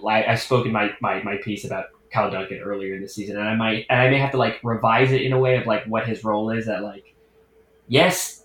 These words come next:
like, his, his frust-, his, his dribbling style can be, like, really frustrating, but he's still the only fullback we have that can do that. So,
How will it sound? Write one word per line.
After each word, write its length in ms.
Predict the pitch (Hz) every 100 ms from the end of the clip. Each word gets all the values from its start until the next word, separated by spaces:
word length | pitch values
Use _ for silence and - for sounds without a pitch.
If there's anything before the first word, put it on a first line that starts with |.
| -
like, 180 | 117 -
his, 360 | - 131 120
his 180 | 120 117
frust-, 380 | - 123 - -
his, 260 | 123 - -
his 240 | 120 110
dribbling 380 | 120 117 131 131
style 240 | 139 135
can 100 | -
be, 140 | 110 113
like, 120 | 110
really 200 | 113 113
frustrating, 680 | 110 107 110 143 143 165 143
but 280 | 120 107 - _ -
he's 240 | 139 131
still 240 | - 160 131
the 140 | 123
only 240 | 120 113
fullback 340 | 117 110 - -
we 120 | 110
have 140 | 107
that 120 | 104 104
can 140 | 98
do 180 | 104 95
that. 220 | 92 90
So, 460 | - 104 101 101